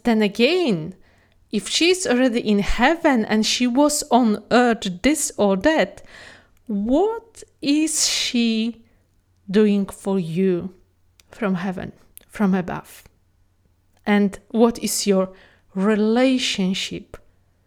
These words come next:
with her? For the past three days, over this weekend, I spent some time in my religious community. Sisters of the Holy Family of Nazareth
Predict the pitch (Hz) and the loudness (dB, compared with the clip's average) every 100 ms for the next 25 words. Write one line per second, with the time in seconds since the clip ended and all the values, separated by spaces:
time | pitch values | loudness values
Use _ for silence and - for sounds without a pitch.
0 | _ - 190 190 - 170 143 - _ _ | _ -6 -4 -4 -8 -12 -12 -16 _ _
1 | _ _ _ _ _ _ _ _ _ _ | _ _ _ _ _ _ _ _ _ _
2 | - - - - - _ - 262 262 320 | -20 -20 -20 -20 -20 _ 0 2 4 2
3 | 320 - 349 254 190 185 233 - - - | 0 -2 -2 0 0 0 -4 -6 -6 -8
4 | - _ - - - 226 226 220 214 220 | -14 _ -20 -20 -4 0 2 2 0 -2
5 | - 202 - 277 262 180 214 - - _ | -4 -8 -6 -4 -2 -4 -8 -16 -20 _
6 | _ _ _ _ _ _ _ - 262 262 | _ _ _ _ _ _ _ 2 2 0
7 | - 359 370 - 294 254 254 247 220 220 | 0 0 2 0 0 -2 -2 0 0 0
8 | 214 - 208 214 208 202 196 196 202 - | -2 -2 2 2 2 2 2 2 -2 -4
9 | 196 196 220 214 208 220 196 - - - | -2 2 4 4 2 0 -2 -4 -4 -8
10 | - 202 190 180 - - 175 - _ _ | -4 0 0 0 -6 -12 -14 -16 _ _
11 | - - _ _ _ _ _ _ _ - | -20 -20 _ _ _ _ _ _ _ -2
12 | 277 254 - 165 - 196 185 - 208 196 | 0 0 -2 -4 -4 -2 -2 2 2 2
13 | 196 214 196 185 180 165 185 - 220 294 | -2 0 0 0 -2 -6 -10 -6 -2 -2
14 | 302 190 170 - | -2 -6 -8 -10